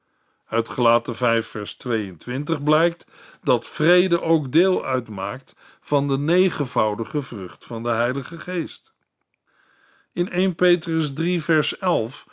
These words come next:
worden de gelovigen opgeroepen de vrede na te jagen. Probeer in vrede te leven.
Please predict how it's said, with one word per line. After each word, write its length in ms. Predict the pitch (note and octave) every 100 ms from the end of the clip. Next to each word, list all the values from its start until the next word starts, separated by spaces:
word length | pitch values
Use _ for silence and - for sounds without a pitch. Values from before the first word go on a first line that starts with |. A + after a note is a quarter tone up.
| _ _
worden 300 | - E3 E3+
de 120 | D#3 D3+
gelovigen 720 | D3 B2+ E3+ F#3+ F#3 E3 D#3
opgeroepen 760 | - G3 - D3+ C3 A#2 E3
de 140 | D#3+ D3
vrede 500 | C#3 D#3 F3+ F3 F3
na 280 | F#3 G#3+
te 140 | G3+ F3+
jagen. 480 | E3 D#3 C3 - - _ _ _ _ _ - _
Probeer 640 | - F3+ F#3+ E3+ G3+ G3+ -
in 200 | F3+ D3+
vrede 500 | D#3 F#3 F#3+ F3 F3
te 140 | D#3+
leven. 500 | D#3+ D#3+ B2+ F#2+ D#2+